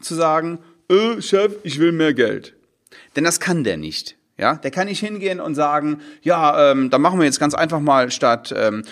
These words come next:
fünfundzwanzig, machen wir jetzt mal dreißig oder fünfunddreißig Prozent und, ähm, dann hast du mehr am Ende des Monats.“ Nee, kann der nicht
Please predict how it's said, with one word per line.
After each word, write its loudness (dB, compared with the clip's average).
fünfundzwanzig, -2
machen 0
wir 0
jetzt -6
mal 0
dreißig 0
oder 2
fünfunddreißig -2
Prozent -2
und, 2
ähm, -2
dann 0
hast -2
du 2
mehr 2
am -2
Ende -6
des -8
Monats.“ -8
Nee, 0
kann 0
der 2
nicht -6